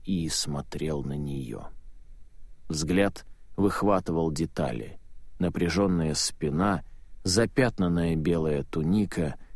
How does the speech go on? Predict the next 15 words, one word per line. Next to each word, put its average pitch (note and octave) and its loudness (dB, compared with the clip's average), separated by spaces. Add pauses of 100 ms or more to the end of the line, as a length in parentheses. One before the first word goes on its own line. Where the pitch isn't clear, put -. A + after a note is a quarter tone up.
(240)
каскад - 0
длинных D2+ 0
волос. B1+ -4 (1120)
"Прости". - -4 (1080)
"Это B2+ 2
не B2 6
твои B2 4
деяния", — E2+ 2
отозвался D2+ 0
Киприан. - -6 (1080)
"Не C3 6
ты C#3 4
несёшь D#2+ 2
бремя D#2+ 2
вины". D2 -4